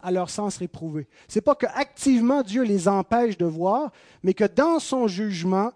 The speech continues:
il les livre à leur endurcissement. Il garde l'Évangile caché pour certains.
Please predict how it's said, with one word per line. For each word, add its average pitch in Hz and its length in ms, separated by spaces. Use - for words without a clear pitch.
il 208 200
les 214 200
livre 240 540
à 208 60
leur 196 180
endurcissement. 175 840
Il 185 240
garde 196 640
l'Évangile 196 840
caché 202 560
pour 185 140
certains. 156 400